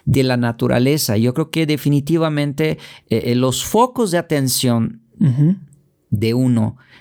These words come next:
Speaker 1: van a, van a ser directamente, este, eh, relacionados a cuál es tu filosofía de vida. Y este foco se va a reflejar a la hora que tú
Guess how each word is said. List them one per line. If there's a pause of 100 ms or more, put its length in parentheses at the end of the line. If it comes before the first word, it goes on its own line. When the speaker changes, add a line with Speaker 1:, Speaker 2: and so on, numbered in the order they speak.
(1200)
Speaker 1:
van
a,
van
a
ser
directamente,
este,
eh,
relacionados (480)
a (760)
cuál
es
tu
filosofía
de
vida. (200)
Y
este
foco (360)
se
va
a
reflejar
a
la
hora
que
tú